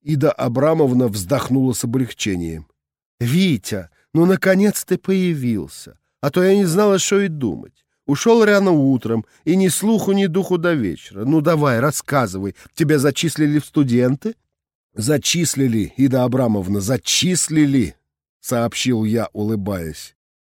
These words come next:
"Вижу, ты уже отпраздновал поступление", ехидно прокомментировала женщина, почувствовав от меня характерное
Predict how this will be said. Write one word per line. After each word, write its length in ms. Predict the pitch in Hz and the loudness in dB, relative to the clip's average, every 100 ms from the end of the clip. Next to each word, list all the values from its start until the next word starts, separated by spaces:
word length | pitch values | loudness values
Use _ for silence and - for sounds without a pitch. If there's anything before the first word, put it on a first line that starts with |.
| _ _ - | _ _ -2
"Вижу, 320 | 170 147 147 | 0 2 0
ты 120 | 165 | 2
уже 280 | 151 143 156 | 4 4 2
отпраздновал 680 | 139 160 147 131 151 147 | 2 0 2 2 2 2
поступление", 920 | 131 151 - 160 226 226 160 98 64 - _ _ - | 0 -4 -2 -2 4 4 4 0 -6 -20 _ _ -2
ехидно 500 | 139 147 160 139 127 | 2 2 0 0 0
прокомментировала 880 | 135 135 147 151 131 139 120 131 139 | -2 -2 2 2 2 2 2 2 2
женщина, 560 | 110 202 208 - 143 | 4 4 4 2 0
почувствовав 800 | - 139 - 175 - 143 135 - | 0 -2 0 -2 0 2 2 0
от 140 | 127 101 _ | -8 -8 _
меня 380 | 135 147 165 - _ _ | 2 4 2 -2 _ _
характерное 960 | - - 147 139 - 156 131 131 135 | -6 0 0 0 -2 0 2 2 2